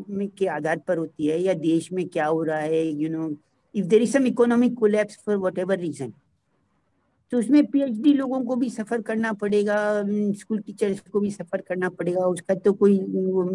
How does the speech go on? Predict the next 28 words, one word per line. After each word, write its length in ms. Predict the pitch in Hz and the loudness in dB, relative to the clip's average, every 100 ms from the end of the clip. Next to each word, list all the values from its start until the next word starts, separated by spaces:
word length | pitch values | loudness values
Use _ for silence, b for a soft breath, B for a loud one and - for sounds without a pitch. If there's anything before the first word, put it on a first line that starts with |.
| 190 185 | 0 0
मतलब 300 | 170 190 185 | 2 2 6
ये 140 | 190 | 8
नहीं 140 | 233 | 10
है 160 | 247 214 | 8 6
कि 120 | 214 | 2
पीएचडी 480 | - 196 190 151 202 | -2 2 2 2 -2
लोग 240 | 190 185 | -2 -4
जो 100 | 165 | -4
हैं 140 | 185 190 | -2 -2
उनको 280 | 180 170 202 | -2 -2 2
नौकरी 340 | 185 156 185 | 2 0 -2
मिलेगी, 440 | 170 170 190 226 | 0 2 2 2
बाकी 340 | 190 175 156 196 | 0 -2 -2 -8
सब 180 | 180 180 | -8 -4
लोग 180 | 180 170 | -4 -4
भूखे 260 | 156 185 | -4 -2
मर 160 | 185 180 | -2 -2
जाएंगे। 480 | 160 170 170 175 175 _ _ _ _ _ _ _ _ _ | -2 -2 0 -2 -4 _ _ _ _ _ _ _ _ _
उम, 120 | 98 104 - _ _ 190 | -4 -4 -6 _ _ -18
उसका 260 | - 262 | 0 0
तो 180 | 233 302 | 2 0
सब 180 | 269 233 | 0 0
पर 160 | 277 | 2
असर 260 | 233 208 208 | 2 0 -4
पड़ेगा, 360 | 202 180 151 135 _ _ _ _ _ _ - | -2 -2 -2 -4 _ _ _ _ _ _ -2
लेकिन, 460 | 214 208 285 269 269 | -2 4 4 4 0
अ, 240 | 262 262 240 - _ - 247 | -2 -4 -6 -12 _ -10 4
इनको 640 | 294 285 302 302 294 277 | 4 4 4 4 4 2